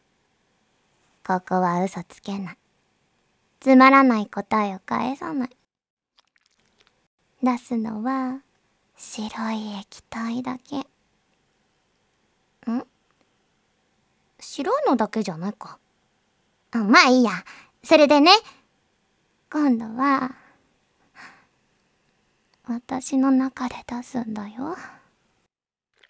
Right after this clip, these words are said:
う、ほら、キスしちゃったよ。下のお口同士で。な、とっ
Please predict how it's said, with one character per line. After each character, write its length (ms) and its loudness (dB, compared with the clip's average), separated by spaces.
う、 60 -14
ほ 200 -6
ら、 440 -4
キ 240 -10
ス 240 -4
し 120 -8
ち 120 -10
ゃ 60 -4
っ 140 -10
た 120 -8
よ。 300 -6
下 320 -16
の 240 -8
お 60 -10
口 340 -14
同 240 -12
士 220 -12
で。 80 -10
な、 300 2
と 220 -6
っ 60 -10